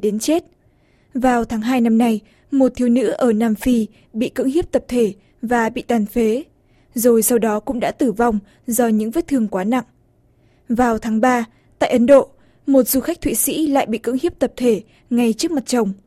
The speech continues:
Và vào tháng tư, một bé gái bốn tuổi cũng đã chết sau khi bị cưỡng hiếp. Những vụ án này và các vụ tấn công tình dục khủng khiếp khác đã nhận được nhiều sự quan tâm từ giới truyền thông quốc tế. Liên Hiệp Quốc cho biết, hàng năm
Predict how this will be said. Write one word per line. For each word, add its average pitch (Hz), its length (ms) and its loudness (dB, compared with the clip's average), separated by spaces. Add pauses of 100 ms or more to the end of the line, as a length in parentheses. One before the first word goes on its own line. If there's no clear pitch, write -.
(480)
Và 233 300 0
vào 220 160 -2
tháng 214 220 -4
tư, 254 280 2 (380)
một 269 180 2
bé 247 140 6
gái 233 200 2
bốn 220 240 2
tuổi 226 240 2
cũng 226 260 -8
đã 302 120 0
chết 349 260 -2 (200)
sau - 240 0
khi 240 240 -4
bị 190 140 -4
cưỡng 240 220 -4
hiếp. 302 220 2 (960)
Những 269 240 2
vụ 359 100 0
án - 200 -2
này 240 240 0 (200)
và 240 260 0
các 320 200 -4
vụ 277 100 -2
tấn 233 240 -2
công 233 200 2
tình 214 220 -2
dục 226 180 -4
khủng 208 260 -4
khiếp - 220 -6
khác 339 240 0 (300)
đã - 80 -2
nhận 330 220 -4
được 233 80 -4
nhiều 220 220 2
sự - 140 -4
quan 233 200 0
tâm 214 240 0
từ 208 220 -2
giới 208 240 0
truyền 220 220 -2
thông 202 160 -4
quốc - 220 -14
tế. 220 300 2 (800)
Liên 247 160 2
Hiệp 214 120 0
Quốc 294 120 -4
cho 330 180 0
biết, 269 220 -2 (300)
hàng 233 240 0
năm 240 220 0